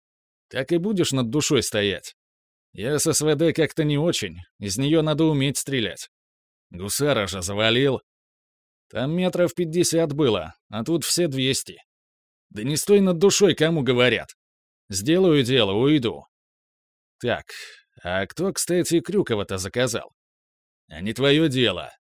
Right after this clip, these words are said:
Да мне интересно". "Ты, главное, стреляй, а мы тебя поблагодарим. Интересно ему". Бандит сплюнул. Он положил на пол патроны и пустой магазин, поставил саму С В Д у стены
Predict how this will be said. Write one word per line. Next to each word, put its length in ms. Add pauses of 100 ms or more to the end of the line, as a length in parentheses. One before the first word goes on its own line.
(420)
Да 180
мне 240
интересно". 600 (1000)
"Ты, 240
главное, 540
стреляй, 680 (120)
а 160
мы 160
тебя 320
поблагодарим. 800 (520)
Интересно 600
ему". 280 (500)
Бандит 460
сплюнул. 500 (1160)
Он 240
положил 460
на 180
пол 180
патроны 640
и 40
пустой 420
магазин, 640 (300)
поставил 540
саму 380
С 160
В 160
Д 140
у 120
стены 560